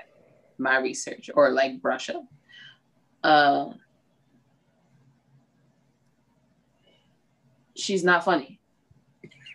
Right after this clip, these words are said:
And <laughs> she relies heavily on those sounds that you think are so cute, C J, to try to land a joke because it has no landing.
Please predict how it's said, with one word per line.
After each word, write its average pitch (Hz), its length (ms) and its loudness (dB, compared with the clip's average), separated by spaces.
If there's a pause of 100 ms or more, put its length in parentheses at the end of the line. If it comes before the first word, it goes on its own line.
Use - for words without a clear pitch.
(320)
And 285 640 6 (720)
<laughs> - 720 -20
she - 280 -10
relies 175 600 2
heavily 208 560 -2
on 190 320 0
those 165 260 2
sounds 170 280 0
that 160 180 -8
you 165 140 -8
think 165 180 -2
are 165 80 -2
so 165 200 -2
cute, 190 400 -4 (200)
C 185 200 0
J, 185 320 2 (840)
to 190 180 0
try 190 260 2
to 175 80 6
land 170 360 4
a 151 80 0
joke 160 420 2
because 160 400 -2
it 151 100 -6
has 156 340 0
no 143 140 -2
landing. 143 440 -6